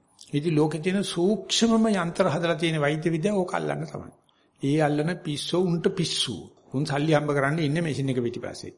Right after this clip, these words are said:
එකෙකුටවත් බෑ මුලැමැදා ගන්නන්න. ඇල්ලුවා නම් ඔය වෛද්‍ය විද්‍යාව කරන එකකුත් නැහැ. බා-, බුදුරජාණන් වහන්සේ අපිට දීලා තියෙන ඔන්න ලෙඩේ එන්නේ ඉස්සලා සිහිය තියෙනවා.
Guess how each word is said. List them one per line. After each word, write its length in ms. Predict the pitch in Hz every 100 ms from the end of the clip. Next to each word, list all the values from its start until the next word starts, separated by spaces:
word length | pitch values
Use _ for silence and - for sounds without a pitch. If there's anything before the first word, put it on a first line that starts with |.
| _ _ _ -
එකෙකුටවත් 640 | 139 175 175 160 147 139
බෑ 180 | 147 156
මුලැමැදා 420 | 156 123 113 110
ගන්නන්න. 360 | 101 92 95 - _ _ _ _ - -
ඇල්ලුවා 340 | - 120 139 131
නම් 120 | 131
ඔය 120 | 131
වෛද්‍ය 260 | 127 127 127
විද්‍යාව 280 | 127 131 147
කරන 240 | 127 131
එකකුත් 280 | 131 147 -
නැහැ. 320 | - - _ _ _ -
බා-, 180 | 127 135
බුදුරජාණන් 520 | 131 156 240 208 170
වහන්සේ 200 | 160 151
අපිට 180 | 147 147
දීලා 240 | 143 135
තියෙන 200 | 127 147
ඔන්න 200 | 185 156 156
ලෙඩේ 300 | 135 127 143
එන්නේ 240 | 139 147
ඉස්සලා 280 | 143 151 143
සිහිය 280 | 147 135 131
තියෙනවා. 400 | 127 113 113